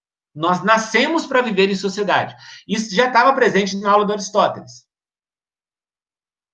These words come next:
Há, há uma tendência natural dos homens pra viver em sociedade. Existe, na visão do, do, do Hegel,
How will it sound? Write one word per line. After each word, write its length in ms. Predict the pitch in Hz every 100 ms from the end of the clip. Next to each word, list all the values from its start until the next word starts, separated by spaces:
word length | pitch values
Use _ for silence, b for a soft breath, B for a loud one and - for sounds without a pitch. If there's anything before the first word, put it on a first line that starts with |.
| _ _ b b b
Há, 300 | 202 220 226
há 40 | 262
uma 160 | 277
tendência 500 | - 247 226 269 277
natural 360 | 240 196 180 175
dos 160 | 151
homens 260 | 160 214 202
pra 120 | 202
viver 220 | 165 165
em 40 | 151
sociedade. 680 | 143 131 135 117 98 - _ _ _ _ _ _ _ _ _ _ _ _ _ B B B
Existe, 580 | 185 185 190 294 320 262
na 140 | 202
visão 400 | 185 151 160 160
do, 360 | 135 127 120 -
do, 840 | 117 127 120 113 107 101 95 - _
do 320 | 107 110 120
Hegel, 360 | 220 226 151